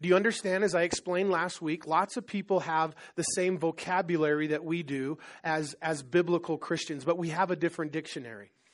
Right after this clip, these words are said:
You could talk to a Muslim about Jesus, and, and we use the same term Jesus, but to the Muslim, Jesus is somebody different than, than to the evangelical Christian. You can talk to somebody who's L D S, and they'll often point out to me that they have the name Jesus Christ right on their shirt, and,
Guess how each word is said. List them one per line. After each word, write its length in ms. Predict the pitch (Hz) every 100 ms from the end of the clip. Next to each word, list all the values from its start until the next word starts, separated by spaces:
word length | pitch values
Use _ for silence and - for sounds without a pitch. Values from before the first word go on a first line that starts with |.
| _ _ -
You 100 | 180
could 160 | 190 185
talk 220 | 196 196
to 160 | 233
a 20 | 226
Muslim 540 | 220 254 190 175 196
about 240 | 170 180
Jesus, 480 | 175 214 196 131 156 - - - -
and, 160 | 175 175
and 180 | 180 185
we 80 | 175
use 220 | 185 160
the 80 | 185
same 320 | - 208 226
term 320 | - 226 208
Jesus, 460 | - 233 165 170 -
but 140 | 190
to 100 | 190
the 80 | 180
Muslim, 420 | 202 214 208 190
Jesus 420 | 170 196 190 -
is 160 | 175 -
somebody 380 | 180 175 160 143
different 400 | 185 185 156 151 - -
than, 220 | 170 170
than 220 | 165 165
to 200 | 160 190
the 140 | 170 165
evangelical 640 | 151 156 147 156 139 143
Christian. 480 | - 160 143 113 117 - - -
You 120 | 170
can 100 | 175
talk 220 | 185 160
to 80 | 190
somebody 280 | 190 180 185
who's 180 | 190 175
L 160 | 175
D 160 | 175 208
S, 240 | 208 -
and 180 | 160 147 - - -
they'll 140 | 165
often 300 | 165 - 180
point 220 | - 175
out 140 | 170 170
to 100 | 180
me 100 | 175
that 180 | 165 165
they 140 | 160
have 220 | 151 165
the 100 | 156
name 180 | 165 165
Jesus 360 | 156 160 165 -
Christ 280 | 170 165 -
right 160 | 151
on 140 | 156 165
their 100 | 170
shirt, 400 | - 240 156 139
and, 180 | 143